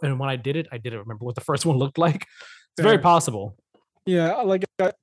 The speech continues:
Speaker 2: don't, like, there might be some differences in it, but I, from what I can remember of both of them, they're very similar. And to me, that kinda took me out of it a little bit, because why would two pirate lords have the same hideout?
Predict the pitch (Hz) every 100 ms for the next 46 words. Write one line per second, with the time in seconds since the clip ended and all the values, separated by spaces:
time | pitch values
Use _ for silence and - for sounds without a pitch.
0 | 180 185 220 190 190 208 214 233 208 180
1 | 185 170 160 151 147 151 147 147 147 165
2 | 180 156 151 185 _ 151 160 - - 165
3 | 170 175 - 160 151 156 151 143 127 143
4 | 143 151 151 147 139 139 139 139 - 143
5 | 175 214 _ _ _ _ _ - 175 165
6 | 160 156 - 160 165 165 160 202 175 156
7 | - 175 185 151 165 160 170 170 175 180
8 | - - 151 151 139 143 143 143 143 -
9 | 147 139 147 147 170 151 147 156 143 139
10 | 147 147 151 151 151 165